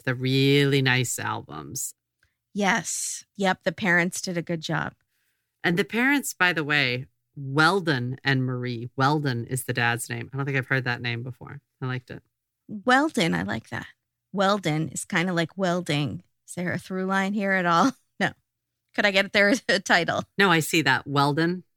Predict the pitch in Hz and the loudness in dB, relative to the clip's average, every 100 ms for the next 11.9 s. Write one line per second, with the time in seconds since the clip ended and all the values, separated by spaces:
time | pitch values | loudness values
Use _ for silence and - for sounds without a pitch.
0 | _ _ _ _ - 180 165 165 156 151 | _ _ _ _ -6 0 4 4 4 2
1 | 156 165 143 123 160 - _ - 202 220 | 4 2 0 -4 -6 -18 _ -2 0 0
2 | 175 185 175 170 170 165 233 - _ - | -2 2 2 4 2 4 2 -4 _ -14
3 | 120 - - 120 113 120 117 117 - 127 | -12 -12 -6 -4 -2 -2 -2 0 0 -2
4 | - - _ - 180 156 151 156 143 156 | -4 -12 _ -4 0 4 4 2 0 0
5 | 139 113 127 - - - 196 170 - 147 | -2 -4 -8 -12 -12 -2 2 2 2 0
6 | 123 131 123 127 120 117 110 113 - 110 | 0 0 0 0 -2 -2 -6 -8 -6 -4
7 | 117 135 120 - 113 113 - _ _ - | -2 -2 -2 -2 -4 -4 -8 _ _ -2
8 | 127 - _ - 170 143 127 117 - - | -2 -2 _ 0 2 4 2 0 -4 -8
9 | _ 165 170 170 190 175 165 156 147 139 | _ 4 4 4 2 4 4 4 4 2
10 | 139 135 127 139 131 170 190 _ _ _ | 2 2 2 2 0 0 -4 _ _ _
11 | _ _ - 233 214 170 139 - - | _ _ -2 0 0 -2 -4 -10 -16